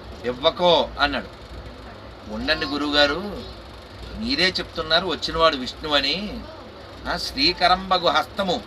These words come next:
కిందై నా చెయ్యి పైనైనా మేలు కాదే, నదనం పైన నజనం పైన ఇచ్చేస్తానన్నాడు."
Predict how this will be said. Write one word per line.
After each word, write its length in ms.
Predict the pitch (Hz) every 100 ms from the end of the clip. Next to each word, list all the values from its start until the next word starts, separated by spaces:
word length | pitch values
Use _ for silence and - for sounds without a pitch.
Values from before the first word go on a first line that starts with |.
| - - -
కిందై 580 | 147 170 180 226 196 - - -
నా 260 | 120 151 180 -
చెయ్యి 220 | 160 208
పైనైనా 600 | 214 160 180 190 208 220
మేలు 340 | 208 160 185 190
కాదే, 640 | 185 185 175 190 196 131 - - - - - - -
నదనం 420 | 127 160 190 196
పైన 280 | 185 214 214
నజనం 460 | 175 170 202 202 190
పైన 200 | 202 233
ఇచ్చేస్తానన్నాడు." 840 | 208 - - 208 - 175 147 104